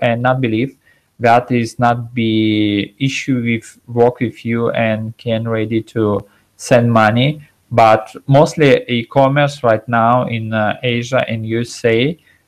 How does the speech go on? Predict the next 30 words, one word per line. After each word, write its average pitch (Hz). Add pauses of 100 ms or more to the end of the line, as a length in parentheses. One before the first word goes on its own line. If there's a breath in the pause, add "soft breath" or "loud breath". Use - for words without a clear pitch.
(120)
in, 110
from 117
customer 123
to -
require 113
to 120
send 113
money 107
first. 113 (880)
And 139 (160)
if 180
customer 175
to 160
see, 147
I'm 147
not 160
understand 131
that 104 (520)
website 123
and 113
I'm 113
not 123
understand 117
that 110
is 107
real 113
company 104
or 95
not, 107 (720)
I, 113